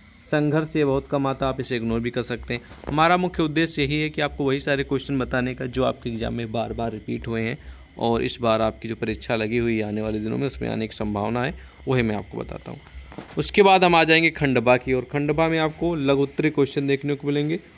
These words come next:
और same to same इसमें भी नोट करके दिया गया है, इसमें भी दिशा निर्देश हैं कि भैया कितने क्वेश्चन करना है,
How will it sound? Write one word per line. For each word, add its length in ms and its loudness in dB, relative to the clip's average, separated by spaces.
और 60 -8
same 280 2
to 40 2
same 260 2
इसमें 260 0
भी 100 4
नोट 320 2
करके 280 0
दिया 220 2
गया 120 0
है, 40 2
इसमें 240 0
भी 80 0
दिशा 380 0
निर्देश 300 2
हैं 180 -4
कि 60 0
भैया 140 4
कितने 340 -2
क्वेश्चन 380 -2
करना 280 -2
है, 120 -4